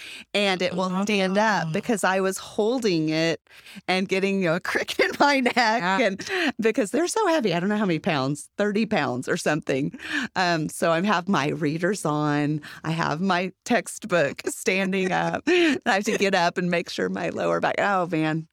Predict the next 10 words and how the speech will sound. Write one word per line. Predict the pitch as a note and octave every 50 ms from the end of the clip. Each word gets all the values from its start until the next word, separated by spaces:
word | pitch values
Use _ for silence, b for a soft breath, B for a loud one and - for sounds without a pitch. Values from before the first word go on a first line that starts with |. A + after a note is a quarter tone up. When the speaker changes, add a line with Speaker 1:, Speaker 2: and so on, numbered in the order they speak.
| _ -
Speaker 1:
I'm | A#3 A#3+ G#3+
sounding | - A3+ G3 F3+ F#3 F#3 E3+ E3+
really | F#3+ F#3 F#3+ C4+ A4+ - _ _ _
<laughs> | _ _ -
old. | - G#4 G4 D4+ D#4+ - - E4+ F#4+ G4 F#4+ F#4 F4+ E4+ D4+ C#4 A3+ - _ _ _ -
But | - C4 A3 - - -
the | A#3+ A3+
one | G3+ G3 G3 A#3 A3+ G#3+ A3+ A3+ G#3+ A3+ A#3+ A#3 -
great | - - G3 G3 A3 - - A#3 _ _ _ _ -
benefit | - G3+ F3 D3+ C#3 D3 - - - - - _ -